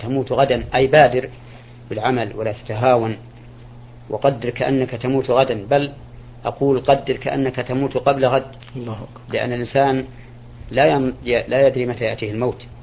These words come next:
Speaker 1: وقد قال ابن عمر رضي الله عنهما: "إذا أصبحت فلا تنتظر المساء، وإذا أمسيت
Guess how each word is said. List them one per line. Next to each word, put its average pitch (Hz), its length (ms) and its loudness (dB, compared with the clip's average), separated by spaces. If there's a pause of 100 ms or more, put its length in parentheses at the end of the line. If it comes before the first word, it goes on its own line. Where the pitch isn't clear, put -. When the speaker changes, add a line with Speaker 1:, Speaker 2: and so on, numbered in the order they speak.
(560)
Speaker 1:
وقد - 220 0
قال 127 240 2
ابن 120 140 2
عمر 127 220 2
رضي 117 140 2
الله 117 280 0
عنهما: 120 380 0 (1500)
"إذا 127 240 4
أصبحت 131 560 -2 (540)
فلا 131 160 2
تنتظر 117 320 -4
المساء، 113 540 0
وإذا 117 280 2
أمسيت 117 420 -2